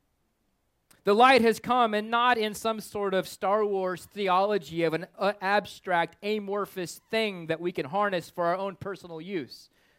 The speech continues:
No, the light has come in a person, one who ha-, was seen, one who was touched, one who was heard,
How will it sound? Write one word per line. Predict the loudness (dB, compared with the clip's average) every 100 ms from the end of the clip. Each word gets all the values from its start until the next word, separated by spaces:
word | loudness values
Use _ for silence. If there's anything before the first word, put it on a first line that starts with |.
| _
No, | -2 0 2 0 -6 _
the | 0
light | 4 4 4 0
has | -10 -8
come | -4 -2 -4
in | -6 -10
a |
person, | -10 -8 -8 -8 -14 -20 _ _ _ _ _ _ _ _
one | -2 4 4 2
who | 0 0 0
ha-, | -2 -4 -4
was | 2 4 2
seen, | -2 -6 -4 -4 -6 -12 _
one | -4 0 0
who | -2 -4
was | -4 -4 -8
touched, | 0 2 2 -2
one | -4 0 0
who | -2 -4
was | -2 -4 -4
heard, | 2 4 2